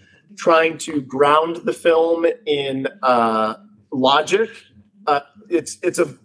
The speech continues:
strange premise, but as much logic as you can squeeze out of Teenage Mutant Ninja Turtles, and, uh, uh, emotional relatability, and just, like, really investing time in the characters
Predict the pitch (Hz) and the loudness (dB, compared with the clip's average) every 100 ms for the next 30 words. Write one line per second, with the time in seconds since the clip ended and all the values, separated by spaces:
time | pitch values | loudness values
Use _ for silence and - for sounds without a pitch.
0 | _ - - 170 165 - 180 202 233 - | _ -10 2 2 2 0 0 4 2 2
1 | 180 165 131 165 160 160 160 160 170 160 | -2 -2 -2 -2 0 2 2 0 -6 -10
2 | 156 156 - - 151 160 165 156 147 151 | -12 -12 -12 -6 -4 -2 -2 0 2 2
3 | 147 - - 165 147 151 151 151 147 151 | 0 -10 -10 -2 0 0 0 0 0 0
4 | 139 143 - 139 156 170 175 - - - | -2 -4 0 4 4 4 0 -4 -16 -20
5 | _ - 160 156 151 151 147 147 147 143 | _ 2 4 6 4 4 2 2 2 4
6 | 151 156 170 - 175 170 151 147 147 147 | 2 4 2 2 2 4 4 4 4 2
7 | 123 127 117 104 101 101 113 131 139 135 | 0 -2 -2 -4 -8 -6 -6 -4 0 0
8 | 135 151 156 147 139 139 - 143 117 131 | 2 2 4 2 2 0 0 -4 -2 0
9 | 131 131 131 131 127 117 - 123 127 - | 0 0 -2 -2 -2 -2 0 2 2 0
10 | 127 127 123 | 2 2 0